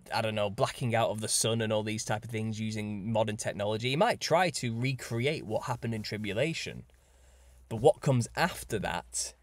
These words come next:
will not be the millennial reign of Christ this time. It will be the final great white throne judgment at the end of time after a great Mo-, Gog Magog war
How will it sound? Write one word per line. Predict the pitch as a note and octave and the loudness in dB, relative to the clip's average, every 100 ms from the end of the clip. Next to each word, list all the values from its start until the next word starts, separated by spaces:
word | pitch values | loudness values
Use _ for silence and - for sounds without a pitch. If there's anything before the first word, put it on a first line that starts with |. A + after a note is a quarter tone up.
| - | -12
will | A#2 G#2+ | -6 -2
not | A2+ B2+ - A#2+ | 4 4 4 0
be | A#2 | -4
the | A2 | -2
millennial | G#2 G#2 G2+ G2+ | -2 -2 -4 -4
reign | G#2 G#2 | -6 -6
of | C2 | -8
Christ | - C3 B2 E2+ - | -2 0 2 0 -6
this | D2+ - | -8 -8
time. | - - D#2 | -8 -10 -8
It | F#2 F#2 | -8 -6
will | F2+ | -8
be | F#2+ E2+ | -8 -8
the | F2 | -8
final | - - G#2 G#2 G2 | -6 -4 -2 -4 -6
great | F#2 F#2 G2 - | -6 -6 -6 -4
white | F#2+ E2+ | -6 -6
throne | - G2 F2 | -6 -8 -6
judgment | G2 G2+ A#1+ | -8 -10 -10
at | B2 | -10
the | - | -4
end | - F#3+ | 0 0
of | A#2+ | -2
time | - G#2 G2+ G#2 - - - | -2 -2 0 -2 -6 -16 -6
after | G#2+ - G#2 | -4 -4 -4
a | G#2+ | -4
great | A2+ A#2 - | 2 2 2
Mo-, | G#2 G2+ A#2 | -4 -6 -2
Gog | A#2+ G#2 G2+ | 0 0 0
Magog | G2+ G2+ G2 E2+ F2 | -6 -6 -4 -4 -4
war | F#2+ G2 B2 C3 F2+ E2+ | -8 0 6 6 6 2